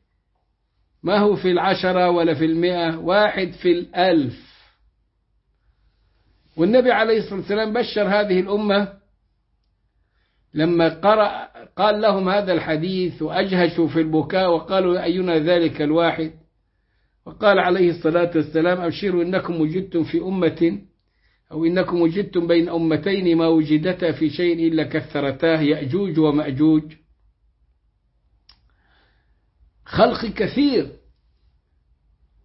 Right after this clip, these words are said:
هيس-، يعني، هيطلع من التسعة وتس-، من التسعمية تسعة وتسعين من يأجوج ومأجوج الكثير، والكفرة والمنافقون والمرتدون هيكملوا تسعمية تسعة وتسعين.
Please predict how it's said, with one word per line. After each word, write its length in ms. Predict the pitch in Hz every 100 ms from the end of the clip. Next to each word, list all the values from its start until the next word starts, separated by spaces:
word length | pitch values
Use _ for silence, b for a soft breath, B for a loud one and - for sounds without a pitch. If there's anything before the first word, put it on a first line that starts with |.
| -
هيس-، 360 | 156 160 -
يعني، 520 | 185 170 165 175 175
هيطلع 440 | 175 220 214 196 180
من 260 | 202 202
التسعة 640 | 185 180 160 - 214 - 185
وتس-، 500 | 165 165 - 170 180
من 260 | 160 160 160
التسعمية 680 | 160 160 160 175 208 202
تسعة 360 | 175 202 - 175
وتسعين 760 | - 156 147 156 185 208 214 208 _ _ _ _ _ _ _
من 260 | 147 165 175
يأجوج 460 | 175 170 190 220 180
ومأجوج 560 | 175 156 160 220 190
الكثير، 640 | 185 - 180 226 214 127 - _ _ _ _ _ _ _ _ _ _
والكفرة 760 | 208 233 - 226 214 202 185 185
والمنافقون 1080 | 190 202 196 202 190 - 180 - 202 196 196
والمرتدون 920 | 190 190 190 - 185 165 160 214 196
هيكملوا 720 | 185 190 214 202 220 214 151
تسعمية 500 | - 175 160 170 185
تسعة 220 | 175 160
وتسعين. 540 | 151 - 151 156 147